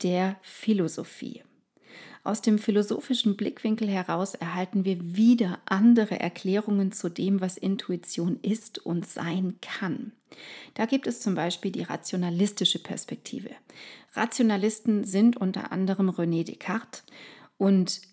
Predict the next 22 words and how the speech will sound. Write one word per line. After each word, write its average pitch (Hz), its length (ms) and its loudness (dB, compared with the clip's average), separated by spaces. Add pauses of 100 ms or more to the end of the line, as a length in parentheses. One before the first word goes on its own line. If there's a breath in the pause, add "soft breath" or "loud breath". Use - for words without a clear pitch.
er 208 260 0
betrachten - 580 -4
oder 165 200 -2
die 196 160 0
Rationalisten 190 800 0
betrachten - 560 -4
Intuition 185 800 2
als - 160 -2
eine 170 260 -4
Form 185 400 0
des 170 320 -2
direkten 196 640 -2
Wissens, 240 480 2
das - 200 -6
auf - 340 -6
reinem 214 640 6
Denken 208 500 2
und 190 260 -2 (120)
auf - 180 -12
der 180 80 -8
Vernunft 240 420 6
beruht. - 460 -8